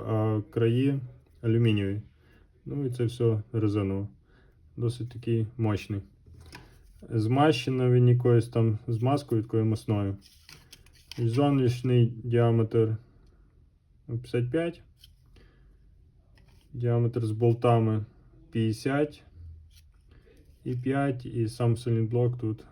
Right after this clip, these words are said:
тридцять і п'ять має. Сам корпус всередині. Маркіровки тут є якісь такі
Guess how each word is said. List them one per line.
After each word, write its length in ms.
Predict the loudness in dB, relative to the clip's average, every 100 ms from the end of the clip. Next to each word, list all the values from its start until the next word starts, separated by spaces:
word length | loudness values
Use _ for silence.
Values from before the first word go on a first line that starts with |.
| _
тридцять 420 | -6 -6 -6 -10 -12
і 40 |
п'ять 320 | -12 -12 -12
має. 220 | -10 -10 -12 -18 _ _ _ _ _ _ -20 -20 -20 -20 _ _ _
Сам 260 | -8 -6 -2
корпус 560 | -4 -4 -6 -12 -14 -20 _ -20 -20
всередині. 560 | -10 -8 -6 -6 -6 -8 -16 _ _ _ _ _ _ _ _ _ _ _ _ _ _ _ _ -20 _ _ _ _ _ _ _ -6
Маркіровки 1120 | -4 2 4 6 6 2 2 4 4 4 2 -2 -18 -8
тут 260 | -6 -2
є 200 | 2 4
якісь 280 | 4 2 -4
такі 480 | -6 -6 -4 -4